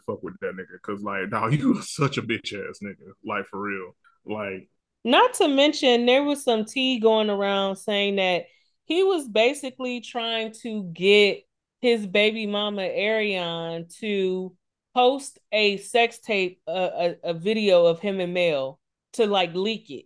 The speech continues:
Speaker 2: to make Mel look bad.
Speaker 1: What?
Speaker 2: And
Speaker 1: Why the
Speaker 2: it's
Speaker 1: fuck?
Speaker 2: just
Speaker 1: What? <laughs>
Speaker 2: Yeah, yeah.
Speaker 1: Wait, was that in the, um, that's not in the Facebook, right? I can't, group, I can't imagine it is since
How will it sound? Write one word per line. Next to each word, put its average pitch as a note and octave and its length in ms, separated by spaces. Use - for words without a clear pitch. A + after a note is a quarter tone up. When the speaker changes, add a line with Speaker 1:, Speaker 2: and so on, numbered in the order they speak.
Speaker 2:
to A3+ 120
make G3+ 260
Mel F#3+ 320
look F3+ 220
bad. C3+ 420
Speaker 1:
What? C#3+ 280
Speaker 2:
And A3 360
Speaker 1:
Why G#3+ 60
the B3+ 60
Speaker 2:
it's D#4+ 180
Speaker 1:
fuck? G#3 120
Speaker 2:
just - 220
Speaker 1:
What? A3+ 420
<laughs> - 140
Speaker 2:
Yeah, G3 420
yeah. E3 400
Speaker 1:
Wait, C#3 160
was B2+ 200
that D3+ 240
in D#3+ 180
the, C#3+ 280
um, A#2+ 840
that's C#3+ 160
not G#3 160
in F#3 80
the C3+ 60
Facebook, A#2 420
right? G#2 240
I A#2 80
can't, A#2+ 280
group, A2+ 220
I A#2+ 60
can't A#2+ 180
imagine G2 360
it F#2+ 100
is G2+ 280
since G2 300